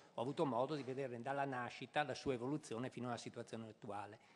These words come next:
Dal sette di giugno io sono stato nominato anche commissario straordinario dell'ente parco. C'era stata questa particolarità che l'ente parco è rimasto per qualche mese senza presidente, senza consiglio direttivo e senza direttore,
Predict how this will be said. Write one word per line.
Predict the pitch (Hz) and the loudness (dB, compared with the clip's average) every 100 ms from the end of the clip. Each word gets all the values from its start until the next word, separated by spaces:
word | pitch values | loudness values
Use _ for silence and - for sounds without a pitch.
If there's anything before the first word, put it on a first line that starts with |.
| - - | -20 -12
Dal | - 165 | 4 4
sette | 180 - 156 151 131 | 6 4 4 4 0
di | 123 | 0
giugno | 139 135 127 113 120 | -2 0 0 -2 -2
io | 139 | -4
sono | 131 131 | -2 -4
stato | - 127 | -2 -2
nominato | 127 123 127 131 127 | -2 -2 -2 -2 -4
anche | 127 - | -4 -2
commissario | 143 127 - 139 131 127 | 0 0 0 2 2 0
straordinario | 120 113 117 120 120 117 117 110 | -2 -4 -2 -4 -4 -4 -6 -6
dell'ente | 113 113 117 143 | -6 -6 -4 0
parco. | - 120 117 - 160 170 - - | 4 4 4 0 -2 -2 -8 -4
C'era | 131 113 | 0 2
stata | - 127 127 - | 4 2 2 -2
questa | - 123 - 117 | -2 0 0 0
particolarità | 117 - 113 120 117 117 131 120 | 0 -2 0 2 2 2 2 2
che | - | 0
l'ente | 110 113 113 | -6 -4 2
parco | 120 123 123 | 2 4 0
è | |
rimasto | 120 123 - | 0 0 -2
per | 123 117 | -4 -2
qualche | 120 117 123 | -2 0 -2
mese | 123 123 117 110 | 0 -2 -4 -8
senza | - - 135 131 127 | -10 -2 0 0 -4
presidente, | 117 - 123 123 120 110 | -6 -4 -2 -2 -2 -6
senza | 131 120 | -8 -8
consiglio | 113 120 131 120 | -8 -10 -8 -6
direttivo | 123 117 127 | -6 -6 -8
e | 113 | -6
senza | 131 120 | -6 -6
direttore, | 113 127 156 - 117 117 | -4 -4 -4 -4 -4 -2